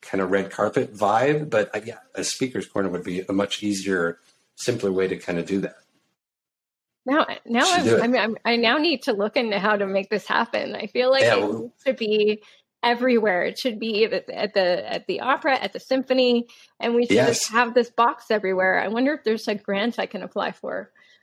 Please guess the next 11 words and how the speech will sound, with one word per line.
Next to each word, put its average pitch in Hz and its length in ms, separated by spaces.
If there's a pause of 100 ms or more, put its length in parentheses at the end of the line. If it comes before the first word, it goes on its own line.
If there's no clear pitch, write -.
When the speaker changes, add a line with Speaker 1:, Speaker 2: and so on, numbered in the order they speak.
(180)
Speaker 1:
Let's 208 160
Speaker 2:
Um, 202 60
Speaker 1:
do 117 100
it. 87 200
We 113 160
can 110 140
prototype 113 500
it 107 280
in 104 180
Speaker 2:
Yeah. 196 180
Speaker 1:
Edmonton. 85 520